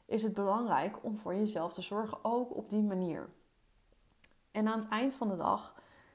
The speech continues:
belde ik altijd even mijn moeder. Altijd rond hetzelfde tijdstip had mijn vriend net zijn eten op. Want de Spaanse tijden, dus, hè, half negen of zo. <laughs> Had mijn vriend zijn eten op en dan wandelde ik terug naar het hotel. En dan belde ik met mijn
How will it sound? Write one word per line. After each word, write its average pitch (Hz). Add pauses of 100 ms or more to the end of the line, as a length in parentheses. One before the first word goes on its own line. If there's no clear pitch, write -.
(300)
belde 240
ik 214
altijd 240
even 214
mijn 190
moeder. 180 (440)
Altijd 240
rond 214
hetzelfde 185
tijdstip 208
had 185
mijn 185
vriend 214
net 196
zijn -
eten 240
op. 233
Want 165
de 160
Spaanse 165
tijden, 196
dus, 165
hè, 185
half 175
negen 214
of 214
zo. - (360)
<laughs> 349
Had 208
mijn 208
vriend 262
zijn -
eten 240
op 214
en 196
dan 180
wandelde 214
ik 180
terug 208
naar 175
het 175
hotel. 175
En 170
dan 175
belde 202
ik 196
met 175
mijn 160